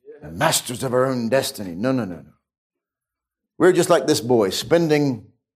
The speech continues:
what's been given to us. We didn't earn it.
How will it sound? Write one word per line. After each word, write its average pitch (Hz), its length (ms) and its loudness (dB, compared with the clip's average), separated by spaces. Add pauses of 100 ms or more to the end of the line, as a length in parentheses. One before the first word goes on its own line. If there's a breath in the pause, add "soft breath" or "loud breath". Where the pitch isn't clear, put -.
what's 135 180 0
been 123 220 -2
given 117 280 -2
to 87 120 -12
us. - 260 -20 (2000)
We 170 80 4
didn't 139 160 2
earn 147 160 2
it. - 220 -2